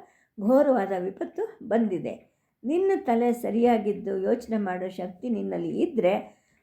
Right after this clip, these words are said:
ನಿನ್ನ ಭಾವನೆಗಳಿಗೆ ಲಗಾಮನ್ನು ಹಾಕಿ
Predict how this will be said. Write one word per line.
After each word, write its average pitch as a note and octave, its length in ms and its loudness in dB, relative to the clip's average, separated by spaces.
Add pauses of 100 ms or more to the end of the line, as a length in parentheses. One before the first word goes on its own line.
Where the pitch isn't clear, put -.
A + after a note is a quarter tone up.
ನಿನ್ನ E4+ 300 2 (360)
ಭಾವನೆಗಳಿಗೆ A3 760 2
ಲಗಾಮನ್ನು G3 680 0
ಹಾಕಿ G#3 840 -4